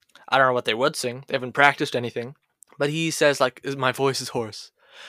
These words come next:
so maybe another time." And Sharpay manipulates him into promising that he'll sing with her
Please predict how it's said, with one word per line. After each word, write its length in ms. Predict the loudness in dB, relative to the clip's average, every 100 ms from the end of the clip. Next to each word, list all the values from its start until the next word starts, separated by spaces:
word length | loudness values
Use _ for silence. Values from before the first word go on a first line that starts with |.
| -12
so 100 | -4
maybe 200 | -4 -2
another 260 | -4 -6
time." 320 | -8 -10 -10 -14 _ -20 -16 -10
And 120 | 0
Sharpay 300 | 2 4 2
manipulates 600 | 2 2 2 0 0 -2
him 200 | -6 -8 _ -20 _ _
into 640 | -4 -4 -4 -2 -2 -4 -8 _ -6
promising 840 | 6 8 8 2 0 -2 -4 -12 -20 _ _
that 220 | 0 0
he'll 200 | 2 -2
sing 440 | 0 -2 -2 -4 0
with 180 | 0 4
her 380 | 4 4 0